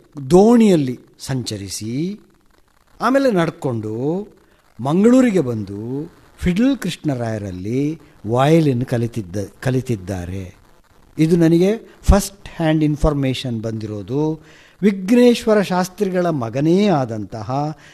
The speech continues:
ನಾರಾಯಣ ಪಂಡಿತ್ ಜಿಯವರು ನನಗೆ ಹೇಳಿರೋದ್ರಿಂದ. ವಿಘ್ನೇಶ್ವರ ಶಾಸ್ತ್ರಿಗಳು ಕನ್-, ಕರ್ನಾಟಕ ವಯಲಿನ್ ಕಲಿತು,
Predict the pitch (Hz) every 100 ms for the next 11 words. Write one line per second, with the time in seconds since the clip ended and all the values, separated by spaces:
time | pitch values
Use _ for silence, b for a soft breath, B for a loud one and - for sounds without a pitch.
0 | b 139 151 190 226 226 208 202 160 156
1 | 151 139 131 147 139 139 131 120 113 104
2 | 110 104 104 92 92 90 85 98 98 95
3 | _ _ _ _ _ _ _ b b b
4 | b b b b b _ 190 214 233 277
5 | 294 285 285 240 226 - 226 196 190 208
6 | 254 269 - - 175 202 196 185 226 262
7 | 262 247 - 190 175 214 254 262 220 190
8 | 185 - 220 262 254